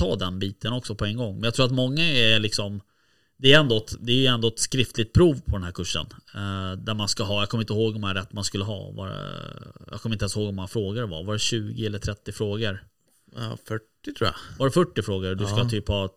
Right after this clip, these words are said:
Speaker 1: trettiofem rätt eller något
Speaker 2: Ja,
Speaker 1: sånt.
Speaker 2: något sånt.
Speaker 1: Ganska högt ändå.
Speaker 2: Ja.
Speaker 1: Eh, och många var väl lite sådär, eh, oroliga, skulle jag nog vilja säga, <laughs> över pro-, över frågorna på det här provet. Eh, men, eh, mycket är ju en upprepning från jägar-,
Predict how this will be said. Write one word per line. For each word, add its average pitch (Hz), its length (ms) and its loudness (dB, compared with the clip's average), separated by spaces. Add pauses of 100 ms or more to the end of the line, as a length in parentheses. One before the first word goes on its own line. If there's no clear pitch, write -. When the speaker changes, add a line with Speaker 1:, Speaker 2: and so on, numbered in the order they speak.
Speaker 1:
trettiofem 107 580 -2
rätt - 320 0
eller 82 120 -8
något 82 140 -8
Speaker 2:
Ja, 104 120 0
Speaker 1:
sånt. 110 160 0
Speaker 2:
något 117 100 -2
sånt. - 280 -6
Speaker 1:
Ganska 131 320 4
högt - 280 0
ändå. 82 260 -8 (180)
Speaker 2:
Ja. 110 200 -4 (360)
Speaker 1:
Eh, 98 680 -6
och 107 320 0
många 120 320 4
var 151 160 8
väl 147 120 8
lite 139 180 4
sådär, 98 440 4
eh, 92 60 -8 (1900)
oroliga, 127 840 4
skulle 113 200 0
jag 104 120 0
nog 104 120 -6
vilja 101 180 -4
säga, 104 440 0 (260)
<laughs> - 240 -20
över 113 300 0
pro-, 131 320 0
över 104 180 -2
frågorna 104 880 -2
på 98 240 -2
det 90 100 0
här 92 100 -4
provet. - 540 -4 (600)
Eh, 104 260 -10
men, 104 420 -4
eh, 101 360 -2
mycket 117 480 4
är 117 120 10
ju 110 160 4
en 110 100 0
upprepning 101 720 -4
från 101 160 -6
jägar-, 98 480 -4